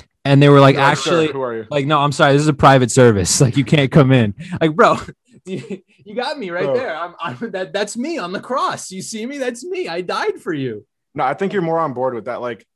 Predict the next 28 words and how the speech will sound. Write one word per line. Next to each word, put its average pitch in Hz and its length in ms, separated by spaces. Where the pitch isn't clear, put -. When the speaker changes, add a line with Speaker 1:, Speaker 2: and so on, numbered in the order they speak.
Speaker 2:
like, 127 100
so - 160
think 160 300
back 165 240
to 165 100
the, 123 240
the, 117 220
uh, 95 280
Charles 127 320
Oakley 120 260
incident, 92 380
right? 98 240
Speaker 1:
Oh 131 60
my - 20
Speaker 2:
Gets 120 160
Speaker 1:
God. - 80
Speaker 2:
dragged 131 300
out 139 120
of 135 60
the 123 60
Garden. 101 500
Speaker 1:
Or 147 160
the 143 100
Spike 135 340
Speaker 2:
Think 143 80
Speaker 1:
Lee 135 100
Speaker 2:
about 123 120
Speaker 1:
one. 107 200